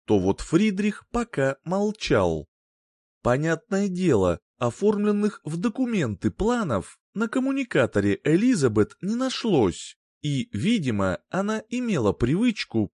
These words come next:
подтирать сообщения. Вероятно, Фафнер уже начал допрос, накачав девушку наркотиком, чтобы она не совсем осознавала, что происходит.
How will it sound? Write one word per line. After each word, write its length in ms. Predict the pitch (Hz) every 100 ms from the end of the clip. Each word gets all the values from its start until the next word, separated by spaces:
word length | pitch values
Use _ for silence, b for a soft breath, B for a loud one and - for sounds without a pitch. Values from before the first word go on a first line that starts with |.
| -
подтирать 720 | 226 - - 269 269 208 117
сообщения. 1080 | - 185 202 - - 208 131 90 85 80 - _ _ _ _ _
Вероятно, 720 | - 170 208 196 120 - 104
Фафнер 640 | 98 208 220 - 120 95 85 _
уже 500 | - 113 113 208 226 -
начал 540 | 151 139 135 165 160
допрос, 840 | - 147 196 202 165 98 85 - - _ _
накачав 600 | 151 185 208 - 101 85
девушку 760 | 92 190 208 110 - - 95 -
наркотиком, 920 | 151 208 220 - 156 - - 92 85 73 -
чтобы 480 | - - 120 110 120
она 320 | 175 220 214 _
не 140 | - 240
совсем 600 | 247 262 - - 143 98
осознавала, 960 | - 95 110 92 110 156 226 180 92 76
что 400 | - - - 156
происходит. 960 | 156 - 185 208 - - 175 101 80 76